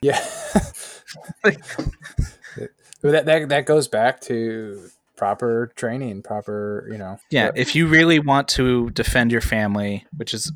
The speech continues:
Speaker 2: laudable, if you really want to be a responsible gun owner, having under, with rights come responsibilities, you know,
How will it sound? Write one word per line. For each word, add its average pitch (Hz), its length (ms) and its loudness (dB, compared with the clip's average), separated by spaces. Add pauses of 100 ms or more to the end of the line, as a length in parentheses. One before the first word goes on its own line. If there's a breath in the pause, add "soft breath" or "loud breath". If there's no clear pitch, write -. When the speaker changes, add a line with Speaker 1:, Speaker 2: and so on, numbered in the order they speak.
(140)
Speaker 2:
laudable, 107 680 0
if 113 160 -8
you 110 100 -2
really 117 320 2
want 113 340 -2
to 104 480 -2 (540 soft breath)
be 123 160 2
a 120 40 2
responsible 110 560 -2
gun 104 260 -2
owner, 92 360 -6 (640 loud breath)
having 127 760 2 (1200)
under, 147 280 2 (720)
with 185 180 6
rights 156 280 4
come 139 180 0
responsibilities, - 1040 -2 (760)
you - 100 -6
know, 95 280 -6